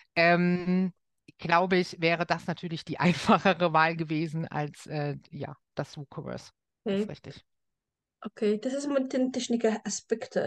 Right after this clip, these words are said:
Speaker 2: Ja, natürlich, ähm, ich, äh, beschäftige mich immer mit den Plattformen. Shopify wird leichter zu lernen als WordPress.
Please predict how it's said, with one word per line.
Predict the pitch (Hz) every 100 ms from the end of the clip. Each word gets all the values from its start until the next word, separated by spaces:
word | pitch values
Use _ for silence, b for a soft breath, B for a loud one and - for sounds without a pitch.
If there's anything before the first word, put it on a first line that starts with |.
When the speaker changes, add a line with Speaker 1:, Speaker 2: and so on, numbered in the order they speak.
| 165
Speaker 2:
Ja, | 175
natürlich, | 202 202 202 240 233 -
ähm, | - 196 196 196 196 196 196 _ - _
ich, | 208 202 - _ _
äh, | - 185
beschäftige | 190 - - 196 196
mich | 196
immer | - 196 185
mit | 180 185
den | 175 170 165 - -
Plattformen. | - 196 - 196 190
Shopify | - 190 196 185 185
wird | 180 175
leichter | 165 190 -
zu | -
lernen | 185 185 185
als | - 202
WordPress. | 175 202 _ - 208 -